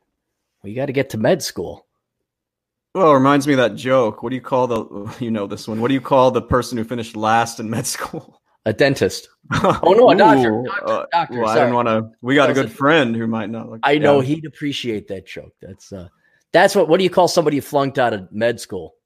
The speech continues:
Speaker 1: A dentist.
Speaker 2: A dentist. <laughs>
Speaker 1: What do you call who, the lowest G P A who graduated from med school?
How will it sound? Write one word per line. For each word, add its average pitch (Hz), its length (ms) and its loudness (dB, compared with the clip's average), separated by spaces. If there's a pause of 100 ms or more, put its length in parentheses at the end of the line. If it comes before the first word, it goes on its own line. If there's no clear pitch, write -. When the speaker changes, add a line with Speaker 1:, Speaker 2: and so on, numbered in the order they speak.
Speaker 1:
A 101 60 -12
dentist. 113 520 -4
Speaker 2:
A - 100 -8
dentist. - 520 0
<laughs> - 100 -16
Speaker 1:
What 156 240 4
do 185 80 4
you 170 80 4
call 160 340 4
who, 139 140 0
the 131 160 0
lowest 139 500 0
G 135 160 -8
P 131 180 -8
A 120 180 -2
who 104 120 -12
graduated 110 580 -6
from 101 140 -10
med 104 160 -4
school? 92 380 -10